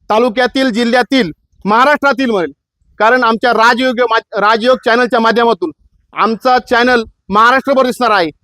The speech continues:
सर्वांना मी विनंती करेल की या कार्यक्रमासाठी आपण सर्वांनी उपस्थित राहावं. हा कार्यक्रम करत असताना एकच उद्देश आहे, सामाजिक सलोखा जपावा, सर्वांनी एकत्र यावं, कुठल्याही प्रकारे जातीचं पातीचं राजकारण करू नये,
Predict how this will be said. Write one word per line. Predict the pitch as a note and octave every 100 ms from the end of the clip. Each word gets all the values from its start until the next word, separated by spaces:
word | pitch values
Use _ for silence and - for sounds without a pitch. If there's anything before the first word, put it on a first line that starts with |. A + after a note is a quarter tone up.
| -
सर्वांना | G#3+ A#3 A#3
मी | A#3+
विनंती | A3+ A3+ C4+ C#4
करेल | C4 G#3 D#3+ _ _
की | G#3+ A3+
या | A#3+ B3+ B3+ _
कार्यक्रमासाठी | G#3+ A3+ B3 B3+ A#3 G#3
आपण | G#3+ G#3
सर्वांनी | G#3+ G#3+ A3 A3
उपस्थित | A3 G#3 C4 C#4+
राहावं. | B3 G#3+ E3+ _ _
हा | G#3
कार्यक्रम | A3+ G#3+ G#3+ C4+ D4+ C#4
करत | C#4 C4
असताना | C4 B3 A3 D#3+ _ _ _ -
एकच | A3 C4 E4+
उद्देश | D4+ C4+ B3+
आहे, | A#3 F#3 D#3 _ _ - -
सामाजिक | A3 A#3 A#3+ A#3+
सलोखा | B3+ B3 B3
जपावा, | B3+ B3+ B3 B3 - _
सर्वांनी | - A3+ A#3 A#3+ C4
एकत्र | A3+ A3+ B3 C4
यावं, | B3+ B3 B3 A#3+ _ -
कुठल्याही | G#3 A3 C4
प्रकारे | B3+ A#3+ A3+ A#3+
जातीचं | G#3 A3+ B3+ A#3+
पातीचं | A#3+ A3+ A#3+
राजकारण | A3 A3 C#4 C4+
करू | B3 C4
नये, | B3